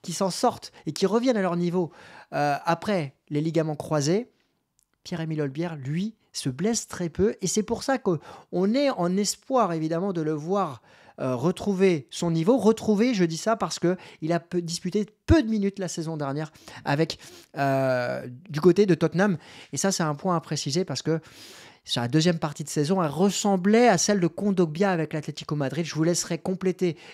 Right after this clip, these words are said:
évidemment, et de votre avis à travers la vidéo que j'ai réalisée hier. D'ailleurs, merci énormément pour le suivi que vous avez eu de cette vidéo, euh, qui va dépasser les quarante mille vues. Alors,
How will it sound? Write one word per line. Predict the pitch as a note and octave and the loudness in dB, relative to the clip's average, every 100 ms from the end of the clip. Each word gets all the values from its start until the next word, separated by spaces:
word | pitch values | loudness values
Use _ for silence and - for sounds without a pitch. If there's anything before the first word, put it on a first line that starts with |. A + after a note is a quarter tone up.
| - | -4
évidemment, | D#3+ E3 D#3+ E3+ F#3 | 0 2 2 2 0
et | D3+ | 0
de | D3 | 0
votre | C#3 C3+ C3+ D#3+ F3 | -4 -4 -2 0 0
avis | D#3 F3 - - - | -2 -2 -8 -14 -10
à | |
travers | C#3 D#3 E3 | -4 0 2
la | D3 | 2
vidéo | C#3 D3+ D3 D3 | -2 0 0 0
que | |
j'ai | C#3 | -2
réalisée | B2+ A#2+ A#2 A#2 B2 - - - | -2 -2 -2 -2 -6 -10 -20 -6
hier. | B2 D3 C3+ | 0 0 2
D'ailleurs, | C3 D3 | 2 2
merci | C#3 D3+ F3+ - - F3 | 4 4 2 2 2 2
énormément | D#3+ D3+ D3+ F3+ F#3 | 4 4 4 4 2
pour | F3 D#3 | 0 2
le | C#3+ | 2
suivi | - D#3+ D#3 G3 - - _ | 0 0 0 -2 -8 -20 _
que | D#3 | -4
vous | C#3+ | 0
avez | D3+ D3+ | 2 2
eu | F3+ | 0
de | |
cette | - D3 | 0 -4
vidéo, | D3+ D3+ D#3+ G3+ - - - | -4 0 0 0 -6 -18 -4
euh, | C3 | -4
qui | B2+ - | -2 -4
va | D3+ | -2
dépasser | D3 E3 D#3 - | 0 0 0 2
les | F#3+ | 0
quarante | - F3+ G#3+ - | 2 0 0 0
mille | G3 D#3+ | 0 0
vues. | C3+ - - | -4 -8 0
Alors, | A#3 C4 - | 6 6 6